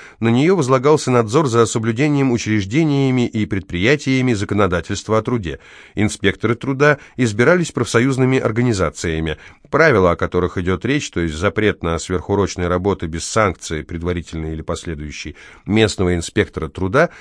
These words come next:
зафиксированы действовавшим в тысяча девятьсот двадцать седьмом году Кодексом законов о труде Р С Ф С Р. Конец примечания.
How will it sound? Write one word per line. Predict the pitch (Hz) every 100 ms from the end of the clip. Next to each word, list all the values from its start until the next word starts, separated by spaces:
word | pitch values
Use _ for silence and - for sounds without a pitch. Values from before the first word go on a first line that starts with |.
| - -
зафиксированы | 101 104 139 - 214 180 165 156 107
действовавшим | 107 180 - 151 131 - 135
в | -
тысяча | 156 - 110
девятьсот | 110 104 117
двадцать | 98 101 - 87
седьмом | 90 92 85
году | 87 95 165 - - -
Кодексом | 175 175 - 156
законов | 117 113 139 123 -
о |
труде | 104 101 98 131
Р | - 110 101
С |
Ф | 92 95
С | -
Р. | 90 73
Конец | - 92 87
примечания. | - 85 82 - 65 65 62